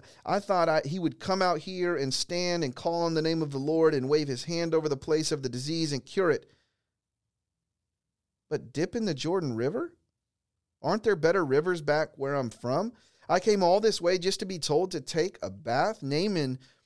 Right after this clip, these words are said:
wanted a spectacle. He wanted a big hoopla. But his servant reasoned with him, "My father, if, if the prophet had told you to do some great thing, would you not have done it?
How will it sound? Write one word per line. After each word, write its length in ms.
wanted 360
a 60
spectacle. 720
He 160
wanted 360
a 60
big 240
hoopla. 540
But 80
his 120
servant 400
reasoned 380
with 160
him, 280
"My 160
father, 560
if, 320
if 140
the 80
prophet 400
had 140
told 220
you 120
to 120
do 200
some 240
great 260
thing, 340
would 180
you 100
not 220
have 160
done 200
it? 240